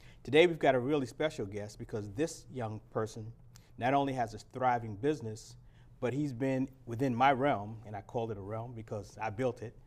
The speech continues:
for at least, uh, more than a decade. And this young man not only has taken our corporation, br-, help us, helped us brand it, but also make sure that we stay current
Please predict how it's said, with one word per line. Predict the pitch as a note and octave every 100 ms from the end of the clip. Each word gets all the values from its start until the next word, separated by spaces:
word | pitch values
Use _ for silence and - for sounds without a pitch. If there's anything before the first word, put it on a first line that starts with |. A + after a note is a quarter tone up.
| - - -
for | - C#3+ B2
at | B2 A#2
least, | G3 - C#3+
uh, | C3+
more | A#2 E3+
than | G3 F#3+
a |
decade. | E3 F#3+ - G#2 F2 - - - - - - - -
And | B2+ B2+ A#2
this | A#2 D#3+ E3+
young | D3
man | C#3 C#3 C#3 A#2
not | B2+ D3
only | D3+ D#3 C#3
has | C3 A2+
taken | - C#3 C#3 C#3 C3 C3 B2+ - - - - - - - - -
our | A#2+ C#3 D3+ C#3
corporation, | - D#3+ C3+ C3 C3 C3 C3 A#2+ - - -
br-, | G#2 -
help | - C3+ C3+
us, | C3+ -
helped | - C3+ -
us | G#2+
brand | G2 A#2+ C3+ D3+
it, | E3 - - - - -
but | A2
also | A#2+ D3 D#3+
make | C3+ C3 C3+
sure | - C3+
that | G#2
we | G2+ A#2 C#3+ D3+
stay | D3 - - B2 A#2 -
current | D#3+ D3+ D3